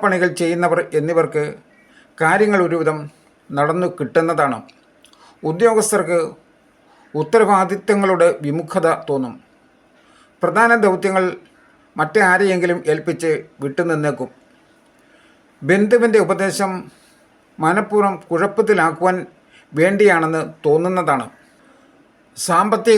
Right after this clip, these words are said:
കാര്യങ്ങളിൽ തെറ്റുപറ്റാൻ ഇടയുണ്ട്. പ്രണയം ഗ്രഹാന്തരീക്ഷത്തെ പ്രക്ഷുബ്ധമാക്കാം. അപരിചിതരുമായുള്ള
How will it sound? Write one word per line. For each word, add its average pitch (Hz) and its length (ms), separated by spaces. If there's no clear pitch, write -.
കാര്യങ്ങളിൽ 170 420
തെറ്റുപറ്റാൻ 175 580
ഇടയുണ്ട്. 151 380
പ്രണയം 214 360
ഗ്രഹാന്തരീക്ഷത്തെ 175 800
പ്രക്ഷുബ്ധമാക്കാം. 151 760
അപരിചിതരുമായുള്ള 208 920